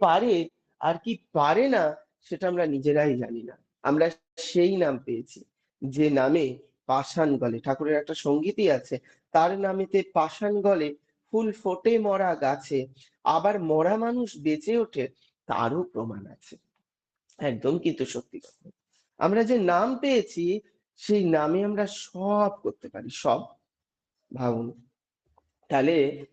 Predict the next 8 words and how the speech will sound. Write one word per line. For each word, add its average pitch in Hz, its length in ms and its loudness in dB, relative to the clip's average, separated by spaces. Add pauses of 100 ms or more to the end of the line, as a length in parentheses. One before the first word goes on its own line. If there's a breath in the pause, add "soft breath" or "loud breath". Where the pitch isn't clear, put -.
(140)
সেই 214 360 0
নামের 220 320 2
কত 202 260 -4
মহিমা, 196 520 0
সেই 160 320 -2
নামের 160 280 2
কত 147 200 -6
শক্তি। - 760 -4